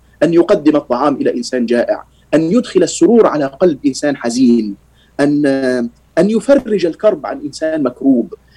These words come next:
أحب الأعمال والعبادات إلى الله بعد تلاوة القرآن وبعد النوافل وإقامة الصلوات جبر الخواطر، إدخال السرور على قلوب الناس،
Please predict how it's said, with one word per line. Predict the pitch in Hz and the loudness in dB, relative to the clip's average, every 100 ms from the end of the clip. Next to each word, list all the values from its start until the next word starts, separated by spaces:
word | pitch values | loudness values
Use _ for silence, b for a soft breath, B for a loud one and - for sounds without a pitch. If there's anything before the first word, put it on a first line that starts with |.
| b _ - | b _ 0
أحب | 139 147 139 254 160 151 | 0 0 0 0 0 -8
الأعمال | 143 131 151 156 165 127 | -8 -10 -10 -6 -4 -4
والعبادات | 117 123 120 143 139 | -6 -6 -2 -4 -4
إلى | 127 | -8
الله | 113 127 113 - | -6 -4 -4 -2
بعد | 202 233 196 | -2 0 0
تلاوة | 165 165 143 | 0 0 -2
القرآن | _ - - 127 113 113 | _ -14 -8 -6 -6 -6
وبعد | 143 - | -6 -4
النوافل | 131 135 131 208 208 156 | -6 -6 0 0 0 -4
وإقامة | 139 - - - - | -4 -4 -8 -8 -18
الصلوات | - 131 170 214 _ _ _ 131 | -10 -4 -2 -2 _ _ _ 0
جبر | 180 247 180 156 147 | 0 0 -2 0 -2
الخواطر، | 135 131 135 143 120 101 - _ _ _ _ _ _ | -6 -4 0 0 -2 -10 -14 _ _ _ _ _ _
إدخال | 131 - - 240 277 | -6 -4 0 4 4
السرور | 220 - 165 196 165 | 2 -2 0 4 2
على | 131 139 | 2 0
قلوب | 127 135 139 120 | 0 0 0 0
الناس، | 113 117 98 | -4 -6 -6